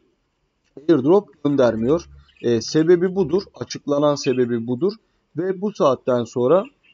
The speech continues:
gönderileceğini zannetmiyorum. Ha,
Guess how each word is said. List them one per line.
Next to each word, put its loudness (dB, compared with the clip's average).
gönderileceğini 2
zannetmiyorum. -2
Ha, 2